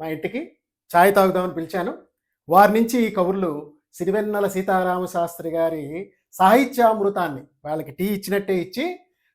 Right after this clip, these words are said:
సిరివెన్నెల సీతారామ శాస్త్రి గారి సాహిత్యామృతాన్ని మనం గ్రోలుద్దాం. నా పక్కన ఉన్నది చేంబోలు వెంకటరామ శాస్త్రి గారు, ఆ పక్కన బల్లా విజయ్ కుమార్ గారు. స్వాగతం అండి, thanks for coming.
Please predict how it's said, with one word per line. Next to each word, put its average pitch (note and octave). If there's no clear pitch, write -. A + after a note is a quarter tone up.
సిరివెన్నెల D4+
సీతారామ A#3+
శాస్త్రి G3+
గారి G3
సాహిత్యామృతాన్ని F#3
మనం G3+
గ్రోలుద్దాం. D3+
నా D#3+
పక్కన G#3
ఉన్నది F#3+
చేంబోలు F#3
వెంకటరామ F#3+
శాస్త్రి F3+
గారు, G3
ఆ E3+
పక్కన F3
బల్లా E3
విజయ్ G3
కుమార్ F#3+
గారు. F#3
స్వాగతం G#3+
అండి, G3+
thanks G3
for F#3+
coming. F#3+